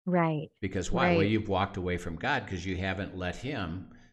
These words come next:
Speaker 2: deliver what he wants to deliver, so that as you experience it, and we experienced it last week, um, and you even said it, you didn't even plan it.
Speaker 1: No, not, I couldn't
Speaker 2: Uh,
Speaker 1: if it, if I tried. <laughs>
Speaker 2: no,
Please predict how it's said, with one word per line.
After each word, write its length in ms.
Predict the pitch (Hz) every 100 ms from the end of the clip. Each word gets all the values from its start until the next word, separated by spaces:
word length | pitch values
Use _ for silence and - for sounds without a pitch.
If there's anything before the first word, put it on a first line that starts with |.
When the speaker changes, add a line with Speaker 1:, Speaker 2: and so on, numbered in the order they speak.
| _ _ _
Speaker 2:
deliver 500 | 95 87 123 143 98
what 240 | 87 90 85
he 120 | 90
wants 280 | 85 87 -
to 60 | 87
deliver, 460 | 78 82 135 117
so 240 | 92 - 95
that 240 | 92 90
as 260 | 107 95 -
you 140 | 110
experience 540 | 107 - - 98 95 -
it, 80 | 87
and 80 |
we 100 | 95
experienced 520 | 110 - - 92 90 -
it 100 | -
last 260 | 85 -
week, 380 | 139 147 101 - _ _ _ _ _ _ _ _ -
um, 540 | 101 92 87 85 85 -
and 120 | 104
you 100 | 123
even 200 | 139 92
said 300 | 87 127 139
it, 180 | 98 87
you 100 | 117
didn't 200 | 143 101
even 180 | 92 80
plan 320 | - 131 92
it. 140 | 65 - - _ _ _ _ _ _
Speaker 1:
No, 380 | 214 254 269 202 - -
not, 240 | 220 220 196
I 80 |
couldn't 340 | 226 - 311 285
Speaker 2:
Uh, 40 |
Speaker 1:
if 100 | 294
it, 300 | 311 277 -
if 180 | - 262
I 80 | 269
tried. 400 | 294 311 - - -
<laughs> 60 | 349
Speaker 2:
no, 280 | - 370